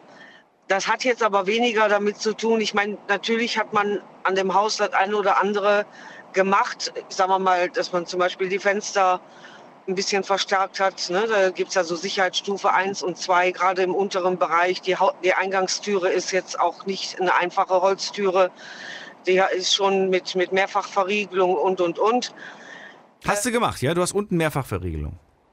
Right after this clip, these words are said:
Speaker 1: Ja, ja, ja, ja.
Speaker 2: Okay. Hast du machen lassen oder war das schon automatisch schon vorher drin?
Speaker 1: Äh, nee, das war nicht, äh, automatisch vorher drin. Das ist, äh, das haben wir dann so, ich sag jetzt mal, nach fünf, sechs Jahren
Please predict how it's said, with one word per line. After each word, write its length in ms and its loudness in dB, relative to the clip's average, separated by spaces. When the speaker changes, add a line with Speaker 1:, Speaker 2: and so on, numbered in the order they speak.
Speaker 1:
Ja, 180 2
ja, 240 0
ja, 140 0
ja. 140 2
Speaker 2:
Okay. 120 -8
Hast 220 0
du 60 2
machen 340 0
lassen 460 -2
oder 240 -2
war 120 2
das 160 -2
schon 220 -6
automatisch 480 -6
schon 180 -10
vorher 240 -4
drin? 200 -10
Speaker 1:
Äh, 360 6
nee, 200 4
das 220 2
war 140 4
nicht, 320 0
äh, 60 2
automatisch 580 2
vorher 320 4
drin. 500 0
Das 220 0
ist, 280 -6
äh, 260 4
das 220 0
haben 120 0
wir 100 2
dann 200 2
so, 200 2
ich 80 0
sag 180 0
jetzt 180 0
mal, 160 2
nach 300 -2
fünf, 260 0
sechs 300 0
Jahren 560 0